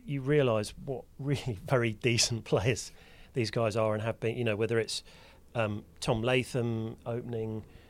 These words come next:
Williamson, obviously we talked about, you know, Wagner, who might get a shot. You know, it's just, it, it, uh, it's easy to overlook. We do overlook, and, and,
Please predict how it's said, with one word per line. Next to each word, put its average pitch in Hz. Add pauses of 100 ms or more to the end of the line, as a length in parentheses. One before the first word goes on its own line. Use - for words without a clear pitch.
(140)
Williamson, 117
obviously 104
we 98
talked 110
about, 107
you 120
know, 101
Wagner, 113
who 110
might 107
get 110
a 101
shot. 117
You 135
know, 113
it's 113
just, -
it, - (300)
it, 240 (160)
uh, 135 (720)
it's 127
easy 160
to 143
overlook. 131
We 127
do 147
overlook, 107
and, 113
and, 117